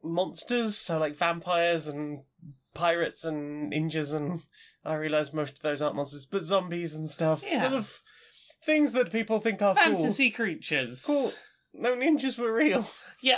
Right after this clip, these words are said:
Speaker 2: yeah, but
Speaker 1: Pirates
Speaker 2: not
Speaker 1: were
Speaker 2: in,
Speaker 1: real.
Speaker 2: not in the sense that, like, the, the, the way they're drawn on those cards.
Speaker 1: No, probably not.
Speaker 2: Like, those, those ninjas and pirates are fantasy creatures.
Speaker 1: <laughs> Ah, the fantasy ninja.
Speaker 2: Yeah.
Speaker 1: Yes, um, yeah, uh, but we got the Marvel edition, so we had, like,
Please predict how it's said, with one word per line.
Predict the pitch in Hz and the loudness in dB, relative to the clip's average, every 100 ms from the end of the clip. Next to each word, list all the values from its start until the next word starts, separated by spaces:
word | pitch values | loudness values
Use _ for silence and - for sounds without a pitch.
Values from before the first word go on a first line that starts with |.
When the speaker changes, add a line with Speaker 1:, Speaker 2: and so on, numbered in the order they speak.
| - | 0
Speaker 2:
yeah, | 247 277 269 | 2 6 8
but | 185 | 8
Speaker 1:
Pirates | 240 | 6
Speaker 2:
not | 294 285 | 6 6
Speaker 1:
were | 277 | 6
Speaker 2:
in, | |
Speaker 1:
real. | 247 208 165 139 | 6 6 6 6
Speaker 2:
not | 311 339 | 4 6
in | 311 | 4
the | 277 | 2
sense | - 320 247 - | 4 2 2 -2
that, | - 247 | 0 4
like, | 233 220 190 | 4 2 -2
the, | 190 208 165 165 | -2 0 0 -2
the, | 196 | -4
the | 156 160 | -2 -2
way | 175 196 190 | 2 4 4
they're | 180 | 4
drawn | 151 180 165 | 4 2 2
on | 156 | 2
those | 151 139 | 0 -2
cards. | - 214 104 107 | 0 0 2 0
Speaker 1:
No, | 160 107 | 0 0
probably | 160 160 131 | -2 -2 0
not. | 214 170 - - | 0 0 -2 -4
Speaker 2:
Like, | 202 190 165 | 0 0 4
those, | 277 277 214 160 | 4 4 -2 2
those | 240 285 214 | 4 4 0
ninjas | 196 185 240 156 | 0 0 2 2
and | 156 | 2
pirates | 196 156 143 - | 4 4 2 -2
are | 151 | 0
fantasy | 208 175 - - 208 | 2 2 0 -4 -4
creatures. | - - - - 110 151 - - - - | -2 -4 -4 -4 -4 -2 -4 -4 -8 -2
Speaker 1:
<laughs> | 220 240 208 170 - | 0 0 -2 -4 -8
Ah, | 151 160 | -2 0
the | 143 | -2
fantasy | 131 147 165 180 151 | -2 -2 0 -4 -6
ninja. | - 123 - - | -6 -8 -8 -6
Speaker 2:
Yeah. | 440 480 - - - 330 | 0 4 4 2 0 0
Speaker 1:
Yes, | 320 269 - - | 0 0 -4 0
um, | 262 311 311 277 - | 4 6 4 -2 -6
yeah, | 196 302 240 - | 0 2 2 2
uh, | 190 208 | 2 2
but | 185 220 - 190 | 4 2 2 -2
we | 226 | -2
got | 202 - | 0 -2
the | 208 226 | -2 0
Marvel | 277 262 196 | 2 2 0
edition, | 165 156 - 143 | -4 -4 -4 -6
so | - 160 156 | -2 0 0
we | 156 | -2
had, | 156 151 147 | -2 0 0
like, | 156 156 - | 2 0 -2